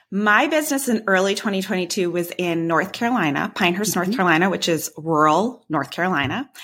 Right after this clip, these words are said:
Speaker 1: and Washington, D C.
Speaker 2: <laughs>
Speaker 1: But it was mainly in North Carolina.
Speaker 2: Yeah. So you were, you were pretty much, your business was located in North Carolina. You were taking sessions in Washington, D C,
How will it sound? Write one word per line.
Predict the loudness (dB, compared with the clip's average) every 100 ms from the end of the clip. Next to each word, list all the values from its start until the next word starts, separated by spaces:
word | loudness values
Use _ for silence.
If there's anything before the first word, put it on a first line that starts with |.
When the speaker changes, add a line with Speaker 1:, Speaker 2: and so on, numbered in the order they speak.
| -20 _ -4
Speaker 1:
and | 0 2 2 4
Washington, | 2 0 -6 -6
D | -6 -8
C. | -10 -14 _ _ _ _
Speaker 2:
<laughs> | -18 -16 -4 2
Speaker 1:
But | 2 2 4
it | 4
was | 4 2
mainly | 4 6 6 4 2 -2 -4 -8 -6
in | -2
North | -2 -4
Carolina. | -6 -10 -8 -10 -12 _ _ _ _ -2
Speaker 2:
Yeah. | 0 -2 -8
So | -2 -2
you | 0 0
were, | 2 0 -2 -16 -18 -8
you | 0
were | 0 2
pretty | 2 4
much, | 4 2 0 -2
your | -2
business | 0 0 2 -2 -2
was | -2
located | -2 0 0 2
in | 4
North | 2 2
Carolina. | 0 2 4 4 2
You | 0 -2
were | -4
taking | 0 0 2 -4
sessions | 0 0 2 0 2
in | 0
Washington, | 2 0 -2 -8 -8 -6
D | -8
C, | -4 -2 0 0